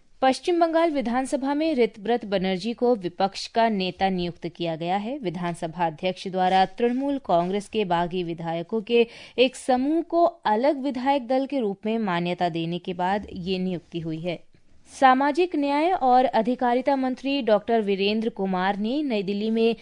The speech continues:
राष्ट्रीय ट्रांसजेंडर परिषद बैठक की अध्यक्षता की। बैठक में जागरूकता बढ़ाने, आर्थिक सशक्तिकरण को बढ़ावा देने, वित्त समावेशन मजबूत बनाने, आवश्यक सेवाओं तक पहुंच में सुधार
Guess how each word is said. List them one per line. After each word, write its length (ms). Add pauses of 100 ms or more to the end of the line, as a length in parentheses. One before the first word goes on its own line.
(260)
राष्ट्रीय 720
ट्रांसजेंडर 840
परिषद 580
बैठक 420
की 160
अध्यक्षता 720
की। 260 (480)
बैठक 400
में 220
जागरूकता 600
बढ़ाने, 600
आर्थिक 380
सशक्तिकरण 760
को 140
बढ़ावा 480
देने, 460
वित्त 280
समावेशन 760
मजबूत 400
बनाने, 500 (320)
आवश्यक 520
सेवाओं 400
तक 200 (100)
पहुंच 380
में 100
सुधार 500